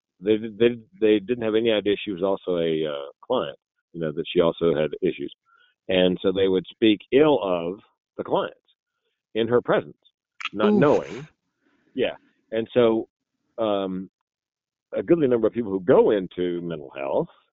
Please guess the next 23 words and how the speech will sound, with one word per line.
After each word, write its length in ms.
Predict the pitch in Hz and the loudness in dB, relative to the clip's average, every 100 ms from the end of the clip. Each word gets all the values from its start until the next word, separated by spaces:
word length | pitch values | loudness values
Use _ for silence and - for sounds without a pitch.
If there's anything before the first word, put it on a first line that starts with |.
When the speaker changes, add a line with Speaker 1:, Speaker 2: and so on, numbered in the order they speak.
| _ _ _ _ | _ _ _ _
Speaker 1:
it 140 | 87 - 80 | -10 -8 -6
seems, 400 | 67 80 143 - - | -2 0 0 -2 -2
have 220 | 92 98 | 0 4
an 140 | 104 | 4
issue. 440 | 135 254 - 76 - - 85 | 4 2 0 -6 -8 -14 -4
But 160 | 92 92 - | -4 -4 -10
y-, 100 | 101 - 107 98 | -10 -6 -2 4
there's 180 | 107 | 6
an 160 | 104 98 | 6 6
unwritten 460 | 156 143 135 - 110 | 4 6 4 2 -4
rule: 520 | 110 127 95 87 101 | 0 0 0 -2 -4
you 200 | 95 95 | -4 -4
don't 340 | 98 101 131 - _ _ _ _ _ _ - | 0 2 0 -6 _ _ _ _ _ _ -6
talk 240 | 113 110 - | 0 0 2
about 300 | 101 101 101 | 2 0 0
your 200 | 92 85 | 0 0
own 400 | 87 85 87 92 _ _ _ _ _ _ _ _ _ - | -2 -4 -8 -10 _ _ _ _ _ _ _ _ _ -4
issues. 340 | - - - - - _ _ _ _ _ _ _ _ _ - 107 | -2 -4 -12 -14 -20 _ _ _ _ _ _ _ _ _ -8 -4
And 140 | 101 98 | -2 -2
she 100 | - | 0
said 160 | 117 110 | 2 2
Speaker 2:
Okay. 220 | 92 - _ _ _ - - | -2 -10 _ _ _ -18 -10
Speaker 1:
she 200 | 135 | -8